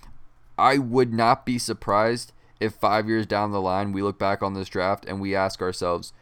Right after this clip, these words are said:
"How did Coby White slip that far?" 'Cause, uh, you know, I would genuinely not be surprised if he ends up being one of the best point guards in the class.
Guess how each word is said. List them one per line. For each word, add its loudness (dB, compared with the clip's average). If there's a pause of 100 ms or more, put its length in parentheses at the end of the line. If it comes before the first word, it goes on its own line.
(120)
"How 4
did -2
Coby 0
White 0 (180)
slip -4
that 0
far?" -2 (1120)
'Cause, -8
uh, -6 (200)
you -10
know, 0
I 2 (340)
would -2
genuinely -4
not -4
be -8
surprised 0 (180)
if -6
he -2
ends -2
up -2
being -4
one -4
of -6
the -8
best -2
point -6
guards -4
in -10
the -10
class. -2